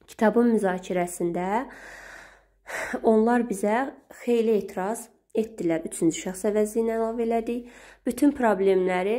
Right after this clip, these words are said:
sən yaradırsan, çünki özünə cavabdeh deyilsən. Altı,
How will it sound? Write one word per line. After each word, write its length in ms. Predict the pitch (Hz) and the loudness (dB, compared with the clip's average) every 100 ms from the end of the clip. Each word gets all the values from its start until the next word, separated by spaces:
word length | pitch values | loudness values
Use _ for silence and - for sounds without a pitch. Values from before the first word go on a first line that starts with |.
| - | -4
sən 320 | - - 185 170 | -12 -8 -4 -2
yaradırsan, 720 | 196 214 214 240 - 277 285 | -2 -2 -2 -4 -4 -4 -2
çünki 320 | - 208 185 | 0 0 0
özünə 320 | 170 170 170 | 0 -2 -2
cavabdeh 540 | 170 160 156 - 151 - - _ | -4 -6 -6 -2 -4 -4 -20 _
deyilsən. 680 | - 160 165 196 - 247 262 - - - - - | 0 2 2 -2 -2 -2 -2 -6 -20 -20 -20 -10
Altı, 420 | 262 220 208 180 | -4 -2 -2 -6